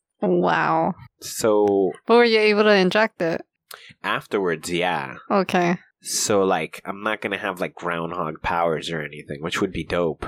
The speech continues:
Speaker 1: Yeah.
Speaker 2: Depending on what that would be, I guess.
Speaker 1: What do you mean?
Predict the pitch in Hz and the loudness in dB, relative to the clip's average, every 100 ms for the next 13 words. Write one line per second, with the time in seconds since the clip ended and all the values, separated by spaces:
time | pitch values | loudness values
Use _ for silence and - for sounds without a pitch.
0 | - 208 180 170 180 190 190 165 139 98 | -4 0 2 2 0 -2 -2 -2 -2 0
1 | 104 101 95 85 78 - 87 73 65 62 | 0 0 0 -2 -4 -8 -10 -10 -12 -16
2 | - - - 78 71 - - - - _ | -18 -8 -6 -6 -8 -8 -10 -12 -14 _
3 | _ 220 208 226 226 226 247 247 175 170 | _ 0 0 2 2 4 2 2 2 2